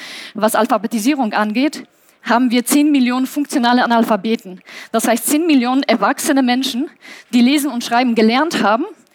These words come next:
und das dann wieder durch Nichtanwendung verlernt haben. Und, äh, diese konsumieren natürlich, äh, relativ wenig Stories, die eben nur in Textform erzählt werden.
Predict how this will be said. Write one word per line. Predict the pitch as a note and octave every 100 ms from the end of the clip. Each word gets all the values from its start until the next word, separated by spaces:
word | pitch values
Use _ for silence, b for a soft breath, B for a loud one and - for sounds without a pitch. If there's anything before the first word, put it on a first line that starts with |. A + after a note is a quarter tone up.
| B B B
und | B3 B3
das | C4 C4
dann | B3
wieder | A#3 B3 A#3
durch | B3+
Nichtanwendung | B3+ D4 - B3 A#3+ A#3+ A3+
verlernt | - C#4 A#3+ F3+ F#3 -
haben. | F3+ F#3 F#3+ _ _ B B B B -
Und, | A#3 A#3 A#3 - -
äh, | A#3 A#3 F#3
diese | B3+ D4 C#4
konsumieren | C4+ B3 A3+ A#3+ B3+ B3 A#3+ A#3 -
natürlich, | A3 A3 C4 A#3+ A#3+ A3+ B3 -
äh, | A3+ A3+ A3+ B B B B
relativ | G#3+ B3+ C4 C4 A#3+ -
wenig | B3+ C#4+ A#3 G#3 - D4 -
Stories, | A#3 A#3 A3+ A3+ -
die | A3 A3 A#3+
eben | A3 A3
nur | A3+ A#3+ A3
in | A3+
Textform | G3+ C4+ - - G#3 G3
erzählt | - G3+ F3+ E3+
werden. | F#3 F#3 F#3+